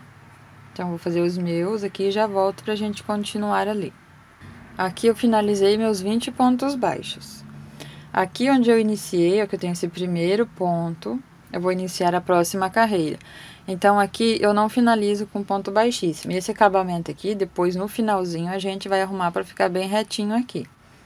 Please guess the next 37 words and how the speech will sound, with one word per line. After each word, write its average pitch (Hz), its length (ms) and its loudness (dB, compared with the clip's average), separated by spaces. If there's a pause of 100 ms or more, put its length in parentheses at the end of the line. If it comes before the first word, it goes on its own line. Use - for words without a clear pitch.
(840)
Eu 196 100 2
vou 208 160 2
fazer 196 380 2 (240)
novamente 208 800 2
vinte 208 480 0
pontos 196 480 0
baixos. 165 680 0
Então, 185 380 -2
aqui, 202 420 -4 (420)
se - 220 0
você 254 300 2
quiser 190 260 2
fazer 180 220 -2
marcação 170 680 0
pra 180 120 -4
saber 165 320 -2
onde 160 200 -4
que - 140 -6
é 156 60 0
o 156 40 -2
final 160 420 -2
e 165 60 0
início 160 340 -4
de 156 120 -6
carreira, 165 420 -2
você 208 240 -2
pode 190 300 -2
fazer. 214 320 0
Mas, 170 240 -2
se 214 100 -6
não, 214 160 0
não 226 100 0
tem 226 160 -2
problema, 208 440 -2
porque 208 240 -4
vai 202 100 0
ser 202 260 0